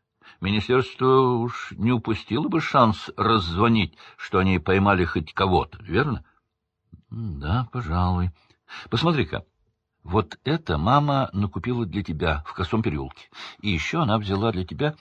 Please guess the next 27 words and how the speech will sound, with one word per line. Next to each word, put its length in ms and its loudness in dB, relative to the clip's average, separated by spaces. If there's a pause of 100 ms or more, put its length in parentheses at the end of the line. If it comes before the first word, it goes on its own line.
(140)
немного 440 0
денег 560 -4
из 160 -12
твоего 320 -2
сейфа 540 -4 (380)
и 160 2
выстирала 640 2
все 180 0
твои 200 4
носки. 460 -4 (680)
Рон 480 4
вывалил 680 2
на 140 2
раскладушку 640 -2
груду 580 0
свёртков, 600 2 (220)
а 140 0
сверху 380 2
бросил 360 2
кошелёк 680 2 (200)
и 160 -4
кучу 360 -4
носков. 480 -4 (360)
Гарри 500 2
стал 360 -4
разворачивать 680 -2
покупки. 640 -4